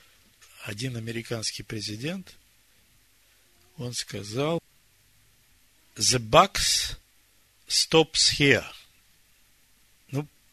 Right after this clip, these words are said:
там было переведено примерно так: "Я ответственный, я крайний в этой стране. Я отвечаю за всё". Так вот, э,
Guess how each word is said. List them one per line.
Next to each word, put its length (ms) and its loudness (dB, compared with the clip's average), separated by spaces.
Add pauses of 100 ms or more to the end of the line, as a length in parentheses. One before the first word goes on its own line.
(160)
там 200 2
было 200 2
переведено 580 -2
примерно 480 -2
так: 260 -8 (1000)
"Я 480 6
ответственный, 1040 0 (300)
я 320 0
крайний 560 6
в 100 0
этой 300 2
стране. 600 -4 (1300)
Я 260 0
отвечаю 640 -4
за 160 -10
всё". 300 -10 (1500)
Так 180 -16
вот, 280 -4
э, 400 0